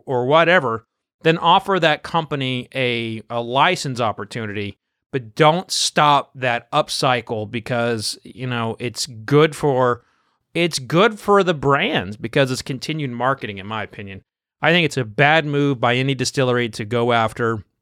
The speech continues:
an enthusiastic base, uh, around their product, especially for something as benign as a dadgum sticker.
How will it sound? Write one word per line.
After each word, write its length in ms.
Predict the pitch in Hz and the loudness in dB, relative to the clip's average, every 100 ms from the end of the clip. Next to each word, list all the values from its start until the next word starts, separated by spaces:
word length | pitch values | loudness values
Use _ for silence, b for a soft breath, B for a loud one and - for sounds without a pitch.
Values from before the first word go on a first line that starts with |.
| - | -8
an 80 | 127 | -4
enthusiastic 880 | 117 147 143 127 127 - - 123 | 0 4 4 4 4 4 0 -4
base, 400 | 107 113 110 - - | 0 2 0 -2 -6
uh, 220 | - 117 - | 2 2 2
around 440 | 113 107 104 101 | 0 2 0 0
their 140 | 98 | -2
product, 540 | 95 117 101 92 95 - _ _ _ _ | -2 -2 -2 -2 -8 -14 _ _ _ _
especially 800 | 120 - - 135 131 123 104 101 - _ _ | -2 -2 2 2 2 0 -2 -2 -8 _ _
for 180 | - 127 | -6 -2
something 560 | - 139 113 120 110 - | 2 2 0 -2 -4 -4
as 280 | 110 104 | -4 -4
benign 720 | 98 117 110 107 104 98 101 - | -4 -4 0 2 2 0 -2 -6
as 220 | - 117 113 | -6 -4 -4
a 80 | |
dadgum 640 | 104 104 101 101 - 92 92 | -4 -2 -2 -2 -6 -8 -10
sticker. 400 | - 95 - | -12 -12 -14